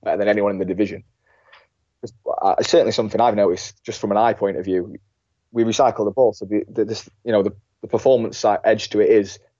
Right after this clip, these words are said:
pin the opposition back. If we're not creating the first instance, as you say, we don't have the players to do the take-ons. I think we're twenty-first in the league for take-ons.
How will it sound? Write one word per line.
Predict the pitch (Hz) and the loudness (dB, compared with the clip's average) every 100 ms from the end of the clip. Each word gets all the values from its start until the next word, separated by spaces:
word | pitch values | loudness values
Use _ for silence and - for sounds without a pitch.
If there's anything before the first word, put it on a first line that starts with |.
| - | -2
pin | 143 | 0
the | 139 | 2
opposition | 123 120 110 110 | 0 -2 -4 -4
back. | 98 95 104 | -4 -4 -4
If | |
we're | 107 | -2
not | 123 - | 0 0
creating | - 120 104 | 2 0 0
the | 104 | -4
first | 117 110 - | 0 0 0
instance, | 101 - 90 - | -6 -8 -16 -6
as | 127 | -2
you | 117 | 0
say, | 123 107 | 2 2
we | 95 117 | 2 0
don't | 135 135 | 2 2
have | 131 117 98 - _ _ _ - | 2 2 0 -14 _ _ _ -10
the | |
players | - 117 107 | 0 2 2
to | 113 | 2
do | 113 | 0
the | 101 | 2
take-ons. | 120 117 104 95 | 0 0 0 -4
I | 101 | -2
think | 87 | -2
we're | 92 | -2
twenty-first | - - 135 131 120 - 135 139 135 | -4 -2 -2 0 -2 2 4 2 0
in | |
the | 127 | 0
league | 127 139 131 | 2 0 -2
for | - | -6
take-ons. | - 131 131 143 147 - | 0 0 2 -2 -2 -12